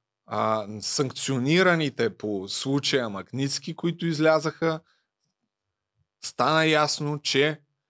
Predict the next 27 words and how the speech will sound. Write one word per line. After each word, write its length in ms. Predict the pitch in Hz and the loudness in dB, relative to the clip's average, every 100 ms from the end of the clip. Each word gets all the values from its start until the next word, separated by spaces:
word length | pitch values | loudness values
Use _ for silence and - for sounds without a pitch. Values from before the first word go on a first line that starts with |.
| _ _ - | _ _ -6
а, 400 | 123 131 135 131 | -2 0 0 -2
всъщност 500 | - 147 143 147 - | -2 -2 -2 -4 -4
са, 220 | - 123 | -4 -4
са 260 | - 143 | 0 0
свързани 540 | 135 - 139 139 147 143 | 0 0 0 0 0 -2
с, 440 | - 131 123 - | -2 -2 -4 -2
а, 220 | 131 131 123 | 2 2 0
правосъдна 600 | - 120 107 - 147 147 | -4 -4 -2 -2 0 2
реформа, 480 | 131 - 135 135 131 | 0 2 2 2 -2
която 480 | - 127 123 135 120 _ _ _ _ _ _ - - - | 0 2 2 -2 -10 _ _ _ _ _ _ -18 -16 -8
финансовото 800 | - 151 143 196 202 202 202 180 | -2 2 4 4 2 -2 0 2
разузнаване 720 | 170 135 120 143 151 151 139 | 0 0 0 2 4 2 0
на 120 | 123 | -2
сащ 320 | 113 147 147 - - | 0 2 2 -2 -12
твърди, 420 | - 120 110 160 | -2 -2 0 0
че 340 | 160 - 156 - _ _ - | 0 0 0 -2 _ _ -6
и 180 | 117 117 | -2 0
Европейския 600 | 107 107 127 139 - 165 | 0 0 2 2 2 -2
съюз 380 | - 160 165 160 | 2 2 2 0
също 440 | - 165 - 156 | -2 -2 -2 0
искат 460 | 131 170 - 170 139 | 2 0 0 -2 -2
да 80 | |
се 140 | 135 117 | -4 -4
случи 320 | - 143 - | -4 -4 -4
в 120 | 131 | -4
България. 500 | 107 104 98 98 85 - _ _ | -2 -2 0 -2 -4 -12 _ _
И 240 | 127 135 | -2 -2